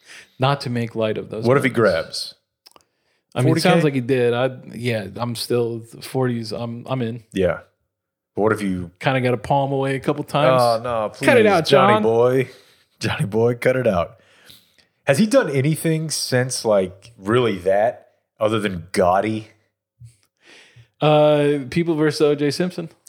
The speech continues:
Speaker 2: That's right.
Speaker 1: Yeah, yeah, yeah.
Speaker 2: Kinda sucked in that. It was kinda the only shitty part, but also was awesome.
Speaker 1: I mean, he's too old.
Speaker 2: Yeah.
Speaker 1: He's just, he's not, he's past the prime of his career. He doesn't, he doesn't have it anymore. That's okay. A lot of people don't.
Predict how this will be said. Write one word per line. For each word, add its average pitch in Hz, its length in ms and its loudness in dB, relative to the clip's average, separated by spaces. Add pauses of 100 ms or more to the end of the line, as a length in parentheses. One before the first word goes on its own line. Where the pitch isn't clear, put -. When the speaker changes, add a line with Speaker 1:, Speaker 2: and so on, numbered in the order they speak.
(180)
Speaker 2:
That's - 240 0
right. 98 580 -2 (200)
Speaker 1:
Yeah, 120 200 -4
yeah, 120 200 -4
yeah. 131 80 -8
Speaker 2:
Kinda 294 180 2
sucked - 480 -2
in 87 120 -8
that. 85 260 -18 (120)
It 131 60 -12
was 117 80 -8
kinda 208 180 2
the 139 120 -2
only 135 240 0
shitty 131 360 -4
part, - 480 0
but 120 220 0
also 139 400 4
was 107 340 -4
awesome. 101 400 0 (260)
Speaker 1:
I 185 80 2
mean, 220 160 2
he's 202 200 0
too 185 240 2
old. 113 280 0 (420)
Speaker 2:
Yeah. 90 320 0 (180)
Speaker 1:
He's 156 260 2
just, - 440 -2
he's 160 280 -2
not, 170 160 0
he's 156 140 0
past 147 320 0
the 139 60 0
prime 123 300 -2
of 113 80 -6
his 117 140 -6
career. 131 440 0
He 127 80 -4
doesn't, 123 440 -2
he 147 100 -2
doesn't 123 220 0
have 104 220 -2
it 104 80 -10
anymore. 110 400 -2
That's 180 240 0
okay. 120 360 -2
A 151 40 -14
lot 139 200 -2
of 135 60 -6
people 117 220 -8
don't. 123 280 -2